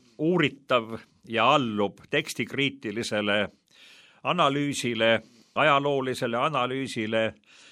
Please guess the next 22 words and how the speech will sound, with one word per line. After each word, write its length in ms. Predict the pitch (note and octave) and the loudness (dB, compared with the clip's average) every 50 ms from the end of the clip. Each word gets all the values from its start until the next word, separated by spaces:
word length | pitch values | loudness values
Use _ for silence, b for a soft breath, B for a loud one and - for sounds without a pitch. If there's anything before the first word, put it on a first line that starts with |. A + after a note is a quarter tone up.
| b b b b b b b b b b _ _ - | b b b b b b b b b b _ _ 2
Paljud 280 | D#3 F3+ F3 C#3+ B2 G#2 C#3+ | 2 4 4 4 4 6 6
abiteadused, 840 | E3 D#3+ D#3 B2 G#2+ - D#3+ D#3+ D#3+ C#3+ C3+ - B2+ A2+ B2 A2+ G#2+ | 6 6 6 2 0 0 2 4 4 4 4 2 -2 -4 -6 -6 -4
nagu 220 | A2 A2 G#2+ A2 G#2+ | -2 -2 -2 -2 -4
piibli 400 | - - E3 E3 D3 A2+ F#2+ A2+ | -2 -2 0 0 0 0 4 6
abiteadused, 1200 | A#2 C3+ C3 B2+ A#2 G#2+ - C3+ C3+ C#3 A2+ G#2 - A#2 A2 - A2+ A2 A2 - _ - - - - - | 8 8 8 6 4 2 2 2 4 4 4 4 4 0 -2 -2 0 -2 -2 -2 _ -16 -20 -18 -12 0
arheoloogia 1000 | F2+ A#2+ C#3+ B2 - - C3 C3 C3 B2+ B2 C3 C#3 C#3 C3+ B2 A#2 - C3 B2 | 2 2 2 2 2 0 2 4 4 4 4 4 4 4 4 2 0 0 2 4
ja 160 | A#2+ A#2 A#2+ A2+ | 6 6 6 4
paleoloogia 840 | - - D3 D3+ C#3 C3 B2 B2 B2 C3 C3+ C3 A#2 A2 A#2+ A#2 A#2+ | 4 2 4 4 4 4 4 4 4 4 4 2 2 2 0 0 0
ja 60 | A2 A2+ | 0 0
mis 140 | B2+ B2 - - | -2 -4 -4 -2
tahes 360 | - D#3+ E3 C3 A2 - - | 0 0 2 2 0 -2 -4
kõik, 400 | - - C#3 C3+ C3 B2 - - - | -2 2 4 4 4 4 2 -2 -4
need 100 | C#3 B2+ | -2 0
on 140 | C3 B2 B2 B2 | 0 -2 0 0
kõik 240 | C#3 B2+ - - | 0 0 2 4
abiteadused, 800 | D3 E3+ E3+ D#3 B2+ G#2+ - D3 D3+ C3+ B2 A2 G#2 - A#2+ A2 | 4 4 4 4 2 2 2 4 4 4 4 2 -2 -6 -8 -6
mis 220 | - A#2+ A2+ - - | -6 -6 -6 0 4
aitavad 540 | C3 D#3 D#3 C#3 C#3+ - A2+ G2+ G#2+ G#2 - | 6 6 6 4 2 0 0 0 0 0 -2
mõista 540 | - F#3 F#3+ D3 - - - - - A2+ A#2 G#2+ - B B B B B B B B B B B2+ | -2 -2 -2 -2 -4 -6 -4 2 4 4 4 4 2 B B B B B B B B B B 2
neid 160 | C3 B2+ A2 A2 | 2 2 4 4
vanu 300 | D3+ F#3+ F#3+ C#3+ A#2+ A2+ | 2 2 2 0 2 4
tekste, 640 | E3+ F#3 - - - - - - - C3 A#2 A#2 | 4 4 4 2 -4 -4 -4 0 4 4 4 4